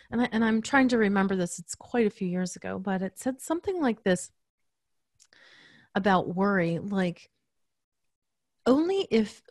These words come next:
like, the only purpose it would have is if you didn't believe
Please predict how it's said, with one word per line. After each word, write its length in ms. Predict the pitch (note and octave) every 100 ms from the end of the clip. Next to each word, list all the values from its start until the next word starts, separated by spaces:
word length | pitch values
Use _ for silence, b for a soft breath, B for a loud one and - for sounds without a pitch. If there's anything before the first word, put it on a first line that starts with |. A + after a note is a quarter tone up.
| - _
like, 220 | A#3+ A3+ -
the 200 | G3+ G#3
only 240 | B3+ D4
purpose 600 | C4+ - C#4 C#4+ D3+ -
it 100 | -
would 140 | - D#3+
have 520 | - C4+ F3+ F#3 F3+
is 160 | F3+ F#3
if 160 | -
you 80 | F#3
didn't 500 | E3+ - C#4+ E4 C4+
believe 840 | G#3 G3 A3+ A3 E3 E2+ G#3+ -